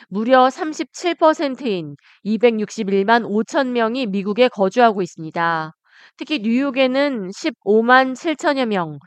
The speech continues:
그리고 뉴저지에는 십삼만여 명의 한인 동포가 거주 중입니다.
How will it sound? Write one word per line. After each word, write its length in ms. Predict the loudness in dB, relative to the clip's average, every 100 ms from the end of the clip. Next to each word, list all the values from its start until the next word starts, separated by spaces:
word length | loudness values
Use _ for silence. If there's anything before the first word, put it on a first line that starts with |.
| _ _
그리고 260 | -12 -6 -4
뉴저지에는 880 | -4 4 4 6 4 4 0 -2 -6
십삼만여 800 | -8 -10 -10 -8 -6 0 2 2 0
명의 320 | 0 0 -2
한인 400 | -2 -6 -6 -6
동포가 640 | -6 -6 -4 -4 2 0
거주 300 | 2 -2 -2
중입니다. 800 | -6 -6 -8 -8 -2 0 0 -4